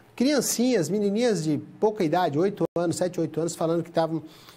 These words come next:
se maquiando pra encontrar namorado. É uma mensagem enviesada, antiética, porque essa mensagem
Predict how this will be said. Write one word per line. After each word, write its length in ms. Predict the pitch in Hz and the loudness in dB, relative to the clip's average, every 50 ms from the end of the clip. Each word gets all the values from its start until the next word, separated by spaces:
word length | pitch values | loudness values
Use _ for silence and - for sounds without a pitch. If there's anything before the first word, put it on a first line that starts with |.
| - - - | -20 -16 -10
se 600 | - - - - 165 156 156 151 147 143 131 123 | -6 -4 0 2 4 4 4 4 2 2 2 0
maquiando 540 | 131 139 135 - - - 127 131 151 151 143 | 0 -2 -2 -4 -4 -2 0 0 0 -2 -2
pra 140 | - 143 139 | -4 -6 -6
encontrar 380 | 131 147 135 113 123 127 123 | -4 -4 -6 -6 -4 -6 -4
namorado. 760 | 127 127 120 117 107 104 104 123 139 139 131 120 117 117 113 113 - - - - - - - - | -4 -4 -4 -4 -4 -4 -4 -2 -2 0 0 -2 -4 -6 -10 -12 -14 -20 -20 -20 -20 -20 -14 -6
É 200 | - 202 233 277 | -2 0 2 2
uma 140 | 320 339 254 | 2 0 0
mensagem 720 | 185 165 151 139 - - 143 131 127 113 127 131 131 131 | 2 2 0 0 0 -2 -2 -2 -2 -2 0 2 2 2
enviesada, 720 | 120 120 135 135 120 113 107 123 117 110 101 98 - - - - | 2 2 0 0 0 0 0 -2 -2 -2 -4 -6 -10 -12 -6 -2
antiética, 640 | 160 160 156 - - 147 127 120 113 - - - - - | -2 -2 0 0 0 0 0 0 -2 -6 -10 -12 -10 -8
porque 220 | 190 190 190 208 | -6 -2 0 0
essa 160 | 190 - 214 | 0 0 0
mensagem 540 | 214 226 226 214 - 226 214 240 262 - | -2 -2 -2 -2 0 -2 -2 -2 -4 -8